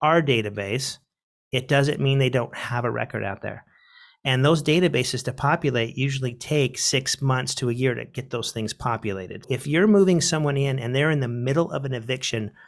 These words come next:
right down here in Maricopa County, and you pull an instant database, you're not gonna see that record in there for months and months and months. And by the time you do, it's too late. You've already moved them in.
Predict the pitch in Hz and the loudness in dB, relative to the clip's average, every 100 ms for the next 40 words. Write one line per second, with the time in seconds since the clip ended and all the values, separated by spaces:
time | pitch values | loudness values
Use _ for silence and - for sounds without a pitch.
0 | - - _ 131 147 156 143 135 139 123 | -20 -20 _ 0 2 2 4 4 4 2
1 | 123 - 123 123 131 110 98 - _ _ | -2 -2 -4 -4 -4 -2 -4 -10 _ _
2 | _ _ _ _ _ _ _ 135 127 143 | _ _ _ _ _ _ _ -4 0 0
3 | 165 175 147 139 165 165 - 175 - - | 2 2 2 2 2 2 0 -2 -4 -8
4 | 156 139 127 117 110 - - 135 151 160 | 0 2 2 -2 -6 -10 -4 2 4 4
5 | 160 165 165 135 - 143 135 127 123 127 | 2 2 2 2 2 0 0 -2 -4 -2
6 | 117 110 107 113 113 123 135 135 123 120 | -4 -6 -4 -4 0 2 2 0 -2 -2
7 | 120 117 120 117 123 120 - 120 117 117 | -2 -4 -4 -4 -4 -4 -2 -2 0 -2
8 | - - 120 120 113 107 113 110 107 107 | -4 -2 0 0 -2 -4 -2 -2 -2 -2
9 | 107 104 101 95 | -2 -6 -6 -10